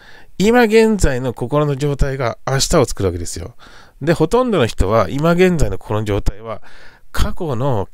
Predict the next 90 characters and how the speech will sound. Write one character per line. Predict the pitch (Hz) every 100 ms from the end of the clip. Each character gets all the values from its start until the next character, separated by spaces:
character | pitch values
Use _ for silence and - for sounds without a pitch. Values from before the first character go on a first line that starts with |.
| -
実 | 120 - - - 143
績 | -
と | -
か | - 95
が、 | 90 - - - - -
結 | - -
果 | - 151
に |
よ | 147
っ |
て | 131 - 147 104
作 | - -
ら | 143
れ | 131
て | -
る | -
わ | 87
け | 87
で | 87
す | -
よ | 101
ね。 | 117 - - - - -
で | - 185
も、 | 185 156 - - - -
マ | 123 156
イ |
ン | 180
ド | 180
フ |
ル | 190
ネ | 165
ス | 104
っ |
て | -
い | 98
う |
の | 90
は、 | 113 98 85 - - - - - - -
過 | - -
去 | - 147 139
を |
完 | - - 180
全 | 160 170
に | 151
忘 | 127 -
れ | 127
き | -
る、 | - -
忘 | 127 117 127
れ |
去 | 127 -
る | 92
わ |
け。 | - 90 - - - - - -
昨 | -
日 | 160
の | 175 170
こ | 160
と | 160
と | 139
か、 | 101 -
今 | 156
日 |
の | 107
午 | 110
前 | 127
中 | 127
の | 123
こ |
と | 113
を | 107
全 | 120
く | 139 127 120 - - - - - -
覚 | 135 175
え | 160
て | 110
な | 107
い |
わ | 101
け。 | 101
僕 | 147
も | 165 107
覚 | 131 139
え |
て | -
な | 104
い。 | 92
だ | 151
か | 151
ら、 | 127 135 104